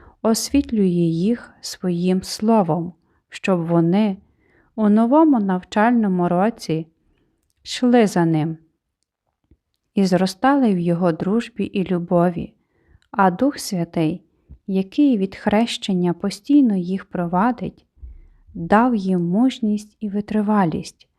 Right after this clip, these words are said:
щоб вони словом і прикладом привертали до Ісуса Христа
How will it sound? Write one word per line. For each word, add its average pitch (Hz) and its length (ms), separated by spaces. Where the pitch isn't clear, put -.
щоб 180 400
вони 180 500
словом 208 800
і 190 100
прикладом 185 840
привертали 202 800
до 175 120
Ісуса 170 580
Христа 190 680